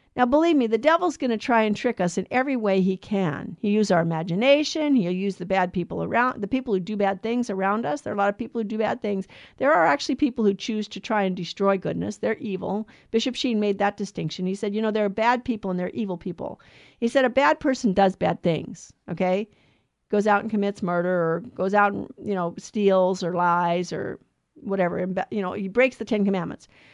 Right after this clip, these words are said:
But an evil person is a person who has set himself on the destruction of goodness.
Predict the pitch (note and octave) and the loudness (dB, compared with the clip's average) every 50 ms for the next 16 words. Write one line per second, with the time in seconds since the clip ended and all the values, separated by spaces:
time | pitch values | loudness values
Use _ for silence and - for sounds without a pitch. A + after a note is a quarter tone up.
0 | _ _ _ - G#3 G#3 A3 G#3 - D4 E4+ F#4+ G#4 G4+ G4 - C#4 A#3+ A3 G#3+ | _ _ _ 2 4 4 6 6 4 4 4 4 4 2 2 4 4 4 4 4
1 | - G#3 - G#3 G3+ G3+ F#3+ - B3 B3 B3 A3+ F#3 F3+ E3+ - - - - C4 | 2 0 0 0 0 0 0 0 0 2 4 4 4 4 2 0 -2 -4 -2 0
2 | B3 A#3+ G3+ G3 - F#3 F3+ - F3 F3 E3+ E3+ F3+ E3 - - - - A3+ A3+ | 2 2 0 0 0 -2 -2 -2 -2 -2 -2 -2 -4 -4 -6 -6 -4 -4 -4 -4
3 | - - - F3+ D#3+ E3 - - - G3+ F#3+ F3+ D#3 E3 E3 - - - - | -4 -4 -4 -2 -4 -4 -2 0 2 2 2 2 0 -4 -8 -12 -18 -20 -20